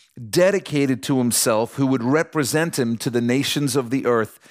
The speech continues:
and invite them to be part of his family. The culmination, the crescendo of Israel's mission was always intended to be the arrival of Messiah,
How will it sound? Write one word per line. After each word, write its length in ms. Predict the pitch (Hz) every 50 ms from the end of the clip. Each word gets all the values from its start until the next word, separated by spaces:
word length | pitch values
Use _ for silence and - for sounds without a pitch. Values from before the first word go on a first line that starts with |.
| - - -
and 160 | - 120 127 131
invite 520 | 123 120 101 113 135 143 156 156 - -
them 300 | 123 120 117 110 113 107
to 120 | - - 120
be 160 | 107 117 107
part 500 | - - - 127 123 117 117 110 - - _ _ -
of 160 | - 110 104
his 200 | 110 104 - -
family. 560 | - 117 110 107 104 101 92 - - - - _ _ _ _ - - - - -
The 120 | - 139 135
culmination, 1000 | - - - 180 196 214 233 220 208 190 180 185 196 185 - - - 95 92 107
the 80 | 143
crescendo 1040 | - - - - 175 170 - - - - 208 202 208 220 226 226 196 175 160 156 151
of 140 | 147 135 -
Israel's 600 | 147 175 175 151 117 165 165 160 156 147 139 - 135
mission 420 | 147 165 165 - - 147 131 120 - - - - -
was 180 | - 147 147 - - -
always 480 | 160 180 190 196 196 202 190 190 - 175
intended 600 | 165 151 - 135 147 151 160 156 160 156 127 -
to 100 | - 147
be 380 | 123 98 127 120 117 113 117 110
the 200 | 95 117 120 117
arrival 720 | 113 113 110 113 110 117 120 120 110 120 120 120 123 -
of 260 | - 120 120 107 92
Messiah, 760 | 107 110 110 - - - - 127 127 143 139 117 98 92